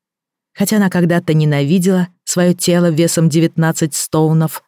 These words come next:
сто двадцать килограммов, семьсот граммов. Теперь Банни испытывала лишь сострадание к своему картонному двойнику.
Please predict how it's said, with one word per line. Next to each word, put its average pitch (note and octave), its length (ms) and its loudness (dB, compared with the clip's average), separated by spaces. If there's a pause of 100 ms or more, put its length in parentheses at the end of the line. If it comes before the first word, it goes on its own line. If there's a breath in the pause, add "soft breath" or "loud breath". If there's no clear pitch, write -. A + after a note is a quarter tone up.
(260)
сто - 200 -2
двадцать C#3 340 -2
килограммов, D3 640 0
семьсот C#3+ 400 -4
граммов. A#2+ 580 -6 (760 soft breath)
Теперь A#3+ 300 0
Банни G#3 300 4
испытывала F3+ 520 0
лишь E3 200 2
сострадание C#3+ 1000 -2 (160)
к - 60 -16
своему C#3 300 0
картонному C3+ 600 -2
двойнику. C3+ 720 -4